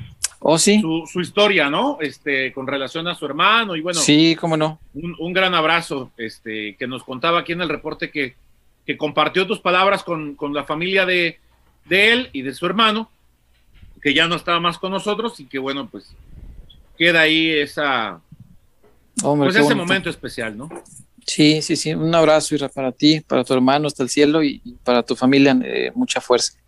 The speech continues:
Speaker 1: mucha fuerza, porque no es, no es nada sencillo. Eh, un abrazo y pues qué, qué gusto que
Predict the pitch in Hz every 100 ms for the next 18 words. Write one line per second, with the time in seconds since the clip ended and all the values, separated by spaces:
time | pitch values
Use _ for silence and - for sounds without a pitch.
0 | _ - - _ _ - 127 - 117 120
1 | 117 113 117 117 123 - - - - 120
2 | 123 127 117 113 120 113 - _ - -
3 | - _ - 120 120 120 127 131 139 135
4 | 147 - - 135 127 - 127 131 - 113
5 | 117 117